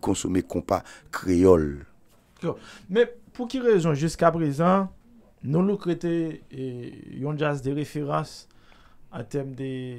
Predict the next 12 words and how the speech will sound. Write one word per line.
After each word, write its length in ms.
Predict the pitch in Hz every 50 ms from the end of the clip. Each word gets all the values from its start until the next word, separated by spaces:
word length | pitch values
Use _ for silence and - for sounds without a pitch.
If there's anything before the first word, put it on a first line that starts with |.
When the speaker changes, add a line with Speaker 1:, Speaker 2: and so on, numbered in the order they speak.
| 117 - - _ _ _ _ _ _ _ -
Speaker 2:
tout 120 | - 196 190
bagay 340 | 175 156 135 123 117 117 -
kalite 380 | - 156 156 160 151 - 160 156
de 80 | 160
pwodiksyon 920 | 135 - 156 147 135 131 - - - 143 156 156 160 160 160 160 156 143 - -
fason 460 | - - - 156 - - 160 160 151
nou 80 | 143 139
jwe 460 | 123 117 127 143 156 156 156 160 156 156 - - - - - - - - - _ _ _
men... 380 | - 143 160 185 190 185 - - - _ _ _ _ _ _ _ _ _ _ _ _ _ _ _ _ _ _ _ _ _ _ -
Alechèl 540 | - 165 170 175 175 170 - - 185 175 185
entènasyonal 640 | 170 165 170 165 143 127 - 143 147 175 175 170 151
nan 160 | 151 156 -